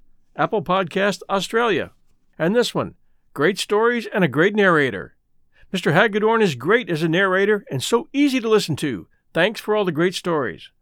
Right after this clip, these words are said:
That from B M X Cruiser, Apple Podcasts, Canada. And this one, "All of the one thousand one podcast.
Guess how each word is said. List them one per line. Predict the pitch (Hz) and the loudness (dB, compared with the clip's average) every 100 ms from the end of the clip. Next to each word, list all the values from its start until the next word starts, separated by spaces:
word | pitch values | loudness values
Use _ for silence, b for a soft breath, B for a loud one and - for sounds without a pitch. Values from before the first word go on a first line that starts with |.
| _ _ - | _ _ -4
That | 160 - | -4 -2
from | 143 | -4
B | 104 175 | -2 -2
M | 208 | 0
X | 220 - | -2 -6
Cruiser, | - 247 226 151 139 _ - | -6 -4 -2 -2 -6 _ -6
Apple | 135 208 170 | -4 -4 -2
Podcasts, | 175 175 147 175 185 - _ _ _ | 0 0 -2 -2 -2 -6 _ _ _
Canada. | - 247 180 90 - _ _ _ _ _ _ _ _ _ _ _ - | -4 -2 -2 -6 -14 _ _ _ _ _ _ _ _ _ _ _ -6
And | 117 175 | 0 0
this | 208 | 0
one, | 151 104 - | -4 -10 -8
"All | - 226 226 | 0 2 2
of | 165 | 0
the | 156 | 0
one | 147 208 208 | 0 -2 0
thousand | 185 208 180 175 | 2 2 0 0
one | 185 214 | -2 -2
podcast. | 196 180 139 151 123 92 - | 0 0 0 -2 -2 -4 -12